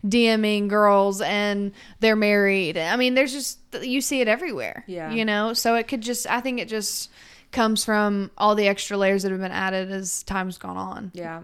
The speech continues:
Speaker 2: I think it's a sense of scared. Like, people are scared to dive into something that could really, like, really hurt.
Speaker 1: Yeah.
Speaker 2: But then, you know, there's people who are, like, see it as, like, being scared or see it as taking a chance. But, like,
Speaker 1: Mm-hmm.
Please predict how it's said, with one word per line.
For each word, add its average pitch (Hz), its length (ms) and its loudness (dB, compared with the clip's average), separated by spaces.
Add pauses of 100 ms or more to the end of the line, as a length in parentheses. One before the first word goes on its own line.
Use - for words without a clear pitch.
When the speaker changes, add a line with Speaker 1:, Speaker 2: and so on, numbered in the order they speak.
Speaker 2:
I 208 120 -4
think 294 180 -6
it's 339 240 -6
a 247 60 -6
sense 226 320 -8
of 208 140 -6 (200)
scared. 190 800 -10 (300)
Like, 190 180 -6
people 196 280 -4
are 180 120 -2
scared 175 640 -4
to 165 540 -4 (260)
dive 175 320 0
into 170 160 -6
something 165 460 -12
that 151 160 -12
could 165 200 -10
really, 156 380 -8
like, 147 340 -8
really 160 280 -8
hurt. 156 540 -8 (280)
Speaker 1:
Yeah. 107 200 -16 (260)
Speaker 2:
But 196 100 0
then, 190 280 -4 (200)
you 180 160 -12
know, 165 100 -6
there's 170 160 -6
people 170 300 -8
who 165 100 -8
are, 165 80 -4
like, 160 160 -8
see 170 200 -8
it 160 80 -8
as, 151 200 -10
like, 156 200 -10
being 160 200 -10
scared 165 400 -6
or 151 80 -8
see 151 180 -12
it 147 40 -10
as 151 100 -12
taking 147 260 -12
a 147 40 -14
chance. 143 540 -12
But, - 160 -10
like, - 320 -12
Speaker 1:
Mm-hmm. 220 420 -4